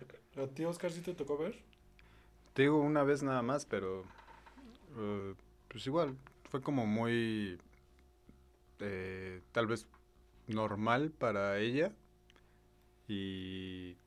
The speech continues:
Speaker 2: siguió como si nada, o sea, se puso su suétercito, se amarró su suéter y ya.
Speaker 1: Órale, o sea, ni se fue de la escuela ni nada.
Speaker 2: No.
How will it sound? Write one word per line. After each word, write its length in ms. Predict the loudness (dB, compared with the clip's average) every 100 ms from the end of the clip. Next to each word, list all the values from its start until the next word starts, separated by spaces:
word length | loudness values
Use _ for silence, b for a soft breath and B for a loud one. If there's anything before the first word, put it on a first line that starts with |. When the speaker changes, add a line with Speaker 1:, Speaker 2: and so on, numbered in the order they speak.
| _ _ _ -20 -20 -20 -20 _ _ -14
Speaker 2:
siguió 380 | -4 0 0 0
como 180 | -2 -6
si 120 | -2
nada, 140 | -2
o 20 | 0
sea, 120 | -2
se 100 | -2
puso 180 | -4 -4
su 220 | -6 -8
suétercito, 920 | -2 -2 0 -2 -2 -4 -2 -2 -2
se 100 | -4
amarró 220 | -4 -4
su 140 | -6
suéter 400 | -4 -6 -4 -8 -6
y 100 | -8
ya. 160 | -10 -14 -20 -20 _ _ _ _ _ _ _ _ _ _ -20 -20 -20 -20 -20 -20 -14
Speaker 1:
Órale, 320 | -2 0 0 -2
o 40 |
sea, 100 | -2
ni 160 | 0 0
se 140 | -2
fue 180 | 0 2
de 100 | 0
la 60 | -2
escuela 440 | -8 -8 -8 -8
ni 100 | -8
nada. 260 | -10 -10 -14 _ -20 _ _ -20 -20 -20 _
Speaker 2:
No. 280 | -10 -8 -8